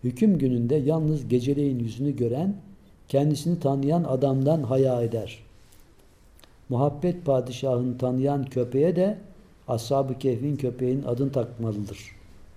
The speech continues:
Köpeğin sesini anlayıp aslandan haber alan bir kulağa sahip bulunan kişinin hüneri de iyi bir hüner. Köpek geceleri bekç-,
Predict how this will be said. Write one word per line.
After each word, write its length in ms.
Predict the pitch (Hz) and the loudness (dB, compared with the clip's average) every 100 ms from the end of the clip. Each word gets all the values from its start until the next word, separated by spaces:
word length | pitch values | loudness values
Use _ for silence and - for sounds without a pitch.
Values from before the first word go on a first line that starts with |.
| - - - - - - | -20 -20 -20 -18 -20 -2
Köpeğin 400 | 151 156 190 220 | 2 4 4 4
sesini 400 | 214 151 160 151 | 2 -2 -2 -2
anlayıp 500 | 139 139 139 135 139 | -2 0 0 0 -2
aslandan 560 | 120 120 143 139 151 139 | -4 -2 -2 0 0 0
haber 240 | 131 151 | 0 2
alan 300 | 143 135 120 - - - - - | 4 4 0 -6 -16 -20 -10 0
bir 180 | 165 165 | 0 2
kulağa 360 | 147 139 135 | 2 4 2
sahip 420 | 120 135 139 151 | 2 2 2 2
bulunan 320 | 135 131 123 113 | 0 0 0 -4
kişinin 540 | 123 123 147 143 120 | -6 -4 0 0 0
hüneri 280 | 131 143 175 | 0 0 2
de 180 | 196 202 - - - 127 | 2 0 -8 -20 -6 2
iyi 200 | 170 156 | 4 6
bir 160 | 113 | 4
hüner. 360 | 117 107 110 - - - - - - - - - - - | 2 -2 -6 -14 -20 -20 -20 -20 -20 -20 -20 -20 -12 2
Köpek 440 | 151 208 220 - - - - - | 4 6 4 -2 -18 -20 -20 2
geceleri 500 | 147 143 196 208 160 | 4 6 8 8 6
bekç-, 300 | 165 151 - | 4 2 -2